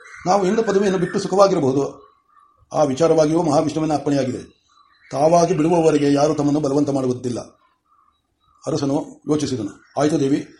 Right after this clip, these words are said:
ತಾವು ಹೇಳುವ ಈ ಶಿಬಿಕಾ ಪೂಜೆಯು ನಡೆಯುವುದು ಯಾವಾಗ?"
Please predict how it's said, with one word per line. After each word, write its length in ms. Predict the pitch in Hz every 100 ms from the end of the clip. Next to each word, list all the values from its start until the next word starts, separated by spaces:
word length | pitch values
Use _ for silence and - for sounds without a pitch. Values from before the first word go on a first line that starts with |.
| _
ತಾವು 280 | - 165 180
ಹೇಳುವ 280 | 135 165 170
ಈ 200 | 165 170
ಶಿಬಿಕಾ 340 | 160 147 175
ಪೂಜೆಯು 440 | 165 156 147 139 156 - - 127
ನಡೆಯುವುದು 380 | 175 185 156
ಯಾವಾಗ?" 300 | 147 135 135